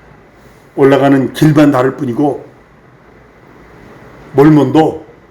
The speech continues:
저기 캐톨릭도, 저기 저 신두의 어떤 종교도, 모슬렘도 다 길만 다를 뿐이지, 올라가는 길은 또,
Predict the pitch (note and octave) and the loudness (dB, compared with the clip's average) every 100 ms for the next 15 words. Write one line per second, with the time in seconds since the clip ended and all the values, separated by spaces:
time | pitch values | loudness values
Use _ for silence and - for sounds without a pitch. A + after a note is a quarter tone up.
0 | _ _ _ - A#2+ C3+ D3 C3+ B2+ B2+ | _ _ _ -6 0 4 4 2 0 -2
1 | F3 - - - D3+ C#3+ F3 E3 - - | -2 -4 -10 -2 0 2 2 2 0 -10
2 | - _ _ _ _ - B2 C#3 C3+ C#3 | -20 _ _ _ _ -8 -2 -2 -2 -2
3 | C#3 B2+ B2 - G#3 F3+ E3+ D#3+ C3 B2 | 0 2 0 -6 -6 -2 2 2 2 0
4 | D#3+ D3+ C3+ C#3 D3 F#3+ C3 - - _ | 0 0 0 0 2 2 0 -6 -20 _
5 | _ _ _ _ _ _ _ - C3 C#3 | _ _ _ _ _ _ _ -4 -2 2
6 | D#3 D#3 D3+ F3+ C#3 - F3+ D#3+ - - | 4 4 4 2 2 0 2 2 -2 -18
7 | _ _ _ _ - D3 D#3 E3+ E3+ D#3 | _ _ _ _ -2 2 4 4 2 0
8 | D3+ D3+ D3+ C#3+ D3 G#3 C3 C3 C3 B2+ | -2 -4 -4 -4 -2 -2 0 -2 -2 -4
9 | B2 C#3 G3 G3+ | -4 -4 -4 -6